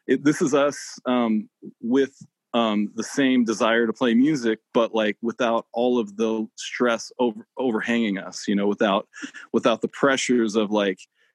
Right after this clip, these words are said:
look, we, we can only do this if we can pay our bills, <laughs> you know, and, and, um, and, and the fact that we had, we were able to spread out the recording. It wasn't like, okay, we gotta compress ourselves and s-,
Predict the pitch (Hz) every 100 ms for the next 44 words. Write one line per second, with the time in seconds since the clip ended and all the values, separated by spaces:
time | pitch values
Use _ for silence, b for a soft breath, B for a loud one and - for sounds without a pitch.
0 | _ 139 156 - 269 - 160 170 170 156
1 | 143 165 131 - - 127 139 120 113 -
2 | 117 95 113 151 - - 131 117 120 110
3 | 110 107 107 b b b b - 110 107
4 | 104 104 101 95 92 - _ 110 113 113
5 | 135 127 - 143 127 131 135 131 135 135
6 | 139 160 151 117 120 - 131 113 110 107
7 | 107 98 113 98 92 104 117 131 123 113
8 | 110 101 120 123 110 113 110 - 113 123
9 | 123 104 120 107 101 98 -